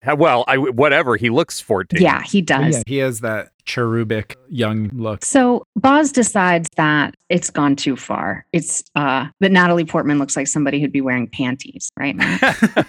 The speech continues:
Speaker 1: <laughs>
Speaker 3: Our ongoing
Speaker 2: So we get
Speaker 3: panty-
Speaker 2: Claire Danes, and we get, uh, uh, in, like, the beginning of her height. She's done enough My So-Called Life that Jane Campion's paying attention to her. Um, and then we get Leo having just come off of,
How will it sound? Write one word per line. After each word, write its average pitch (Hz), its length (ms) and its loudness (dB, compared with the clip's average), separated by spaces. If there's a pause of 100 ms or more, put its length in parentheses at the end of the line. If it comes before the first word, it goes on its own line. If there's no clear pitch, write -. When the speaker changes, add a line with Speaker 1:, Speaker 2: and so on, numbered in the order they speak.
Speaker 1:
<laughs> - 800 -4
Speaker 3:
Our 196 760 0
ongoing 262 220 0
Speaker 2:
So 277 140 6
we 285 100 4
get 330 140 2
Speaker 3:
panty- 247 100 2
Speaker 2:
Claire 254 200 4
Danes, 180 460 0 (140)
and 214 120 4
we 226 100 4
get, 294 360 2 (220)
uh, 208 60 4 (100)
uh, 196 60 4 (140)
in, 202 220 4
like, 180 220 0
the 180 80 2
beginning 175 500 2
of 160 100 0
her 156 180 0
height. 113 360 -2 (240)
She's 170 260 0
done 175 160 2
enough 170 300 2
My 165 100 2
So-Called 151 420 -2
Life 139 240 -2
that 143 100 -4
Jane 139 240 0
Campion's 131 460 -4
paying 127 200 -4
attention - 400 -6
to - 160 -10
her. - 180 -10 (260)
Um, 151 420 0 (120)
and 214 140 6
then 233 80 6
we 254 120 4
get 240 240 2
Leo 160 720 2 (140)
having 185 580 2
just 226 220 2
come 185 260 2
off 160 340 0
of, 151 400 -2